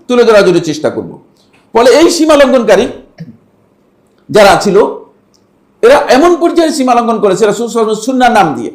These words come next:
রাসূলুল্লাহ সাল্লাল্লাহু আলাইহি ওয়াসাল্লামকে, মানে, এমন কোনো রাসূলের ভালোবাসার নাম দিয়ে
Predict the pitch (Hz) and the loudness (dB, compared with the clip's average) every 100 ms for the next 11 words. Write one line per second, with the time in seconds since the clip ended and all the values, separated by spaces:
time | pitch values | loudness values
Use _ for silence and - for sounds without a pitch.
0 | - _ _ _ _ _ _ _ _ _ | -16 _ _ _ _ _ _ _ _ _
1 | _ _ _ _ 214 226 262 254 285 277 | _ _ _ _ -2 0 0 4 2 2
2 | 254 233 226 233 220 214 233 277 240 294 | 2 2 0 -2 -2 2 2 2 -2 -2
3 | 330 - - _ _ _ _ _ _ _ | -2 -2 -8 _ _ _ _ _ _ _
4 | _ _ - 185 190 - 196 226 269 311 | _ _ -6 -4 -4 -4 0 2 2 2
5 | 294 294 254 240 196 - - _ _ _ | 0 -2 -2 0 0 -2 -10 _ _ _
6 | _ _ - 190 240 220 196 151 202 226 | _ _ -6 -2 0 0 -2 -2 0 2
7 | 240 285 254 240 214 175 123 - | 2 2 2 0 0 -2 -4 -6